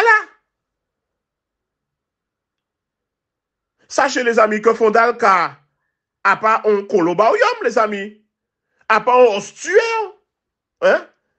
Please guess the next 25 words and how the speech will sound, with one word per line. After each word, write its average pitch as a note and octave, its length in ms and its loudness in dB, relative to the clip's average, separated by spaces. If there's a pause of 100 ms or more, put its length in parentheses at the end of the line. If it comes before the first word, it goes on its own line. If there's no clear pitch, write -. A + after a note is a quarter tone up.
(440)
Robert A#3+ 380 4
Loison, G3+ 560 0
Ti B3+ 160 -16
Céleste, G#3 680 -4 (380)
qui B3+ 100 -16
m'en C4+ 120 -8
encore, G#3+ 240 0
on G3 100 0
y, F#3 80 -6
on G#3 80 -2
y, B3 60 -2 (120)
on A#3 120 -4
y, A#3 40 -4
eh, A3 280 2
Marcel A3 400 -2
Lolia, G3+ 420 2
Di F#3+ 180 -10
Velo, F3+ 580 -4 (440)
Bagui, F#3+ 720 -4 (360)
et G3 220 0
Sergius G#3 460 0
Geoffroy, F#3+ 600 -2 (500)
hein, D#3+ 120 -2
Christine A3+ 680 -2
Kauno, G#3+ 600 2